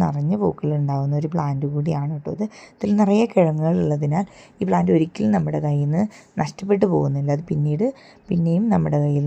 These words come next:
നിന്നും മുളച്ച് വരുന്ന ഒരു പ്ലാന്റ് കൂടിയാണ്. അത് പോട്ട് ഒഴിവാക്കാതെ വെച്ച് കഴിഞ്ഞാൽ പിന്നെയും മുളച്ച് വരും. അപ്പം ഇത്രയും കളേഴ്സാണ് നമ്മുടെ കയ്യിൽ അവൈലബിൾ ആയിട്ടുള്ളത്. ഇതിനും ക്ലൈമറ്റ് ഇഷ്യൂ ഇല്ലാതെ എല്ലാ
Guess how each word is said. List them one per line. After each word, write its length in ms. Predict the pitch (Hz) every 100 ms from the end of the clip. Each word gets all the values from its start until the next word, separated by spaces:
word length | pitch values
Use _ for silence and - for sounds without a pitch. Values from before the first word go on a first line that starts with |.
| 147
നിന്നും 200 | 156 190
മുളച്ച് 280 | 202 151 - 160
വരുന്ന 220 | 143 143 156
ഒരു 60 | 190
പ്ലാന്റ് 280 | 214 202 180
കൂടിയാണ്. 360 | 151 147 143 139
അത് 100 | 147 185 214 - - -
പോട്ട് 280 | 170 165 165 196
ഒഴിവാക്കാതെ 540 | 165 151 147 156 156 180
വെച്ച് 200 | 170 -
കഴിഞ്ഞാൽ 240 | 165 156 208
പിന്നെയും 240 | 233 233 220
മുളച്ച് 280 | 170 165 - -
വരും. 200 | - -
അപ്പം 440 | - - - - 196
ഇത്രയും 300 | 208 240 247
കളേഴ്സാണ് 500 | 214 170 156 175 170 180
നമ്മുടെ 240 | 156 143 147
കയ്യിൽ 180 | 147 156
അവൈലബിൾ 400 | 147 143 143 147 156
ആയിട്ടുള്ളത്. 480 | 147 156 143 143 208 - - - -
ഇതിനും 240 | 190 208 233
ക്ലൈമറ്റ് 400 | 208 165 160 151 151
ഇഷ്യൂ 240 | - 170 147
ഇല്ലാതെ 300 | 147 143 185 156
എല്ലാ 180 | 165